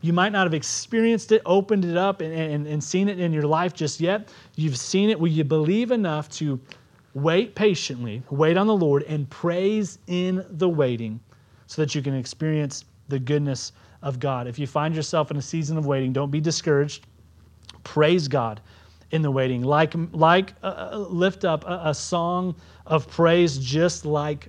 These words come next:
Mary did. Why? 'Cause it will build your faith. It'll, it'll give you strength. It'll discourage the devil, and it will shut his <laughs> mouth. And most importantly, it'll bring you peace because you invite the Prince of Peace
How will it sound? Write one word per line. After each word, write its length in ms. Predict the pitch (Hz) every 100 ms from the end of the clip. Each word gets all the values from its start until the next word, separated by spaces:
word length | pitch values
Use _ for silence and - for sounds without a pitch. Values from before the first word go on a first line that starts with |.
| -
Mary 560 | 139 143 147 147 135 - - - -
did. 340 | 131 135 120 - - - - - - -
Why? 280 | 135 127 110
'Cause 220 | - 143
it 60 | 160
will 100 | 139
build 260 | 143 151
your 100 | 160
faith. 520 | - 123 117 156 - - _ _ _ _ _ -
It'll, 220 | 135 147
it'll 200 | 160 143
give 180 | 135 143
you 80 | 131
strength. 600 | - - 147 160 - - _ - _ - -
It'll 140 | 165
discourage 560 | 156 151 - 185 185 143
the 100 | 156
devil, 380 | 143 160 180 185
and 80 |
it 60 | 156
will 100 | 131
shut 420 | - - 156 170 -
his 180 | 139 123
<laughs> 140 | 139
mouth. 360 | 160 190 180 - _ - - - _ - - - - - -
And 140 | 135 139
most 220 | 143 -
importantly, 420 | 123 151 143 135
it'll 140 | 143 117
bring 180 | 131
you 100 | 127
peace 520 | 110 - 123 - - - _ _ _ _
because 200 | - 143
you 80 | 139
invite 460 | 139 131 151 151 135
the 100 | 127
Prince 540 | - - 196 165 - -
of 180 | 131 -
Peace 440 | 131 120 - -